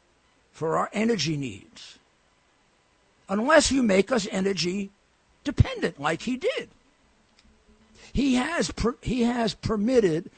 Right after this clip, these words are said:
the least number of projects than any president since they started counting, like, in sixty years. So stop that garbage about you're producing more oil and gas than Trump was.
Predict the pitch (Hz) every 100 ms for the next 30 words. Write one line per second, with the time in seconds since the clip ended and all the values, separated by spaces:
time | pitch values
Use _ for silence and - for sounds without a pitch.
0 | - 175 170 196 269 - - 202 214 202
1 | 220 - 170 - 190 208 185 147 151 -
2 | _ _ 156 160 220 254 294 - 262 226
3 | 147 165 226 - - - 254 - 208 175
4 | 277 220 202 147 - 226 254 139 135 _
5 | 180 170 180 - - 240 - 208 165 233
6 | 165 - _ - - _ _ - _ _
7 | _ - _ _ - 185 - - - 285
8 | 370 - 226 156 131 214 294 190 175 -
9 | - _ _ _ _ _ 180 139 196 202
10 | - _ _ 165 214 - 202 160 277 -
11 | 226 180 226 247 - 202 247 214 180 139
12 | 185 240 170 - - _ - 165 - 240
13 | - 165 120 -